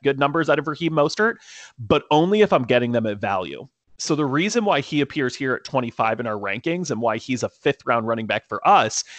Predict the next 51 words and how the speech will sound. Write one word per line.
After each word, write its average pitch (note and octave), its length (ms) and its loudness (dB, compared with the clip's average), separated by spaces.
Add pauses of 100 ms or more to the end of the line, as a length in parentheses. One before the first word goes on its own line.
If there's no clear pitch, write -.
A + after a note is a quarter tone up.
(120)
is C#3 140 2
because C3 340 0
we, B2 280 0
again, A#2+ 640 2 (120)
wouldn't E3 380 0
be D#3 100 -4
taking E3 340 0
him A2+ 140 -4
as A#2 100 -4
a B2+ 60 -8
running G#2 220 -6
back B2+ 180 2
too. C#3 300 2 (240)
Raheem G3+ 320 2
Mostert E3+ 400 2
is D#3 100 0
a B2+ 60 -2
guy B2 220 2
who A#2+ 120 -4
we're B2 220 0
looking C3+ 280 -2
to A2+ 80 -2
plug A#2 360 0
in A#2 180 -2
as A2+ 240 -4
a A#2 140 -2
flex - 560 -2
and C3 100 0
as A#2+ 140 -2
a G#2+ 180 0
cover D#3 320 2
guy G2+ 380 0 (240)
where C3+ 160 6 (100)
every D#3+ 300 4
single D3 340 2
week A#2 400 -4
I A#2+ 160 2 (140)
ought A#2+ 260 4
to D3+ 100 -2
be A2+ 180 -2
able C3+ 200 0
to A#2+ 80 -2
get A2+ 240 0
something A#2+ 640 0
out G#2+ 180 -2
of D3 120 0
him. B3 280 2 (520)
But E3 100 0
the F#3 80 4
reason F#3 360 2
why E3+ 260 6